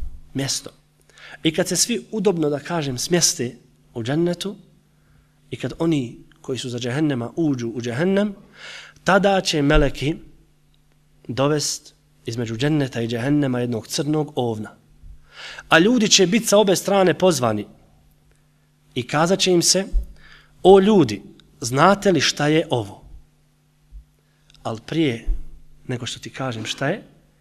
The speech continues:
zadnji insan će napustit džehennem.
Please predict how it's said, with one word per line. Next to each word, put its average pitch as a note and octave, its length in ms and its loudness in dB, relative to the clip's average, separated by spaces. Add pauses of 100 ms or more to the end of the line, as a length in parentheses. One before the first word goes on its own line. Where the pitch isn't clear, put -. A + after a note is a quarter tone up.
(340)
zadnji C#3 640 -2
insan B2 460 -6
će A#2 140 -8
napustit A#2 600 -10
džehennem. G2 400 -8